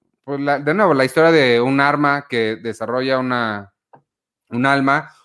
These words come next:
o un arma que no quiere ser arma, sino que se estrenó en un momento en Estados Unidos en el que la conversación del control de armas y la violencia estaba muy, muy,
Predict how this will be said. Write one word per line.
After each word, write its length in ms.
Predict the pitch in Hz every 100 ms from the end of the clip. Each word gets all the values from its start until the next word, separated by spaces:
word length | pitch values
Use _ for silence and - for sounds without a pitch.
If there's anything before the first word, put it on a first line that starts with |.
| -
o 60 |
un 140 | 123 135
arma 240 | 135 139
que 100 | 117
no 160 | 113 117
quiere 220 | 131 123
ser 160 | 135 131
arma, 440 | 131 131 170 226 _ _ _ -
sino 420 | - 127 123 117
que 140 | 123
se 100 | -
estrenó 320 | 127 131 135
en 80 | 160
un 100 | 180
momento 460 | 202 196 180 180 180
en 100 | 175
Estados 360 | 156 151 160
Unidos 340 | 143 139 147 151
en 140 | 127
el 120 | 117
que 440 | 107 113 107 107 _ _ _ -
la 260 | 123 117
conversación 640 | 120 120 113 117 113 143
del 140 | 147 151
control 380 | 131 117 127 135
de 80 |
armas 480 | 127 131 131 123 117
y 60 | 110
la 120 | 104
violencia 640 | 107 110 123 131 139 139
estaba 420 | 113 - 127 127
muy, 480 | 120 123 135 135 143
muy, 720 | 135 127 127 123 110 107 104